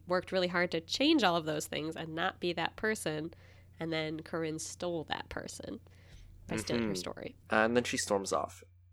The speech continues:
Speaker 2: And then the secu-, security guard, who does not know how to read the room, he's just kind of been
Speaker 1: <laughs>
Speaker 2: standing there,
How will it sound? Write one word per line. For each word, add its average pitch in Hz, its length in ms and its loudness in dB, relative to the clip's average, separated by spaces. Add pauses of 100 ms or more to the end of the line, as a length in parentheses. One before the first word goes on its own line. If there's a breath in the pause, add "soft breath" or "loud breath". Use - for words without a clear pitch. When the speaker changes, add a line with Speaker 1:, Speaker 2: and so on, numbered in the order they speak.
Speaker 2:
And 117 240 -2
then 131 380 6 (200)
the - 100 -4
secu-, 170 400 6
security 165 480 10
guard, 95 440 10
who 117 100 4
does 117 160 8
not 143 140 12
know 143 80 12
how 139 80 12
to 113 120 12
read 107 280 8
the 135 80 8
room, 104 380 4 (100)
he's 117 180 4
just 220 340 4
kind 117 140 10
of 117 60 6
been 117 80 4
Speaker 1:
<laughs> - 160 4
Speaker 2:
standing 120 240 10
there, 107 260 10